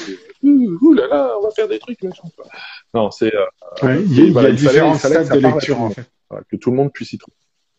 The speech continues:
Speaker 1: Ouais, et puis c'est ça que j'aime bien aussi, c'est que du coup, euh, voilà, je disais, j'aime bien avoir des, des gamins en dédicace, mais,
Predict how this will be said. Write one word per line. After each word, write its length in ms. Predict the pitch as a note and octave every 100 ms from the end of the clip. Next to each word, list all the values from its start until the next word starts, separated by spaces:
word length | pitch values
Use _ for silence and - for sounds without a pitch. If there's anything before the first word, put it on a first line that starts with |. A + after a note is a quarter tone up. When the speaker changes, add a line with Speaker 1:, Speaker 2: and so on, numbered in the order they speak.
| _ _ _ _ _ _ _ _ _ _ _ _ _ _ _ _ - - _
Speaker 1:
Ouais, 300 | C3 F#3+ G#3+
et 40 | F#3+
puis 420 | - C3+ B2+ A#2
c'est 180 | - B2+
ça 160 | F3+
que 60 | D#3
j'aime 160 | C#3
bien 100 | C3+
aussi, 220 | D3 - G#3
c'est 140 | -
que 60 | A#2
du 160 | G#2
coup, 280 | G#2 E3 F3
euh, 40 | B2
voilà, 180 | A2
je 100 | F#2+
disais, 220 | G2+ G#2 B2
j'aime 180 | G#2+
bien 120 | G2 A#2+
avoir 180 | A2
des, 120 | G2+ F#2+
des 200 | E2 G2
gamins 240 | G#2 A2+
en 80 | A2+
dédicace, 540 | G2+ F#2+ - E3+ -
mais, 160 | A#2